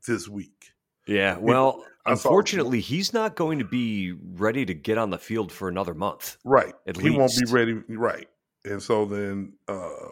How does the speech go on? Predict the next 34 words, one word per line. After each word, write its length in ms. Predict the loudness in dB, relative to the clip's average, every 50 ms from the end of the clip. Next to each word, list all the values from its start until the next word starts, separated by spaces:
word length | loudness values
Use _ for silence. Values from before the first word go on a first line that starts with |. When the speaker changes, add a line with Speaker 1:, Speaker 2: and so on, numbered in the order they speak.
| -14
Speaker 1:
one 220 | -8 -4 -4 -4 -4
Twitter, 260 | -2 -2 -2 0 0
I'm 300 | 0 0 0 -2 -2 -4
sorry, 240 | -4 -2 -2 0 0
I 40 | -2
should 220 | -6 -8 -14 -16 -12
give 280 | -10 -8 -8 -8 -8 -10 -14 -18 -20 -20 -20 -20 -10
credit 380 | -2 2 2 2 2 2 -2 -6
to 100 | -8 -6
who 160 | -4 -4 -4
this 240 | -4 -4 -6 -4 -2
is, 260 | -2 -2 -2 -2 -6
but 140 | -8 -8 -8
he 220 | -8 -6 -6 -6 -6
was 140 | -6 -4 -4
like, 180 | -4 -4 -6 -8 -12 -14 -14 -14 -12 -6
"We 160 | -2 0 2
don't 220 | 4 4 2 2
get 100 | 2 2
an 100 | 2 2
answer 400 | 2 0 0 0 -2 -4 -4 -4 -4
from, 280 | -4 -4 -4 -2 0
uh, 300 | 0 2 2 2 2 0
Odell, 520 | 0 -2 -2 2 4 6 8 8 6 6 4
then 200 | 0 -4 -4 -4
we 120 | -4 -4
need 200 | -4 -4 -4 -6
to 60 | -6 -4
go 180 | -2 0 0
out 80 | 0 -2
to 80 | -6
Deshaun, 600 | -12 -16 -16 -10 -4 -2 -2 -2 -2 -4 -8 -10 -10
uh, 360 | -10 -10 -10 -12 -14 -16 -16 -8
Jackson." 440 | -4 -2 -2 -2 -2 -6 -14 -18 -18